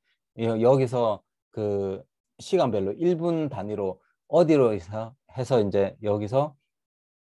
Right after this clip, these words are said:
그 뭐 학교 정문이다. 정문에서 다시 그러니까 오른쪽이다, 왼쪽이다 뭐 이렇게 계속 갈 거 아니야. 그러면 그 위치를 추적을 이렇게 해보면 어디로 가고 있는지 알 수 있잖아요.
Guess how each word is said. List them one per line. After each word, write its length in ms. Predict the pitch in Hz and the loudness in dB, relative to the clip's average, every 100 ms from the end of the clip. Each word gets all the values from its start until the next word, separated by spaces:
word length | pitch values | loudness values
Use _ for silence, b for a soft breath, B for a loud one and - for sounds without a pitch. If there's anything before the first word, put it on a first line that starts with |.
| _ _ _ _ | _ _ _ _
그 260 | 95 90 82 _ _ _ - | -8 -8 -8 _ _ _ -2
뭐 180 | 90 | 0
학교 320 | 82 - - 120 | 0 -4 -2 -2
정문이다. 720 | - 98 98 101 98 92 92 | -2 -2 0 2 2 0 0
정문에서 800 | 101 101 104 104 98 101 95 92 | -2 -2 -2 -2 -2 0 0 -2
다시 480 | 101 104 107 101 - _ _ | -8 -4 0 0 -2 _ _
그러니까 240 | - 92 95 | -12 -2 0
오른쪽이다, 600 | 120 123 123 120 110 101 | 2 2 2 0 0 -2
왼쪽이다 440 | 98 98 117 107 | -4 -4 -4 -4
뭐 120 | 107 110 | -4 -6
이렇게 220 | 113 98 | -8 -10
계속 240 | - 107 | -8 -6
갈 180 | - 110 | -4 2
거 80 | 151 | 2
아니야. 220 | 113 90 | 2 0
그러면 320 | 90 151 131 | 2 4 4
그 160 | - - | 4 2
위치를 340 | 139 165 147 - _ _ _ | 4 2 0 -2 _ _ _
추적을 400 | - 185 180 131 | -10 -2 2 2
이렇게 300 | 123 127 123 120 | 0 -2 -6 -8
해보면 460 | 156 165 165 190 190 | -6 -2 0 -2 -2
어디로 300 | 104 107 156 | -6 -2 -2
가고 200 | 127 123 | -2 -4
있는지 240 | 113 101 | -4 -6
알 140 | 80 98 | -6 -6
수 120 | - | -8
있잖아요. 360 | 90 87 82 | -8 -8 -8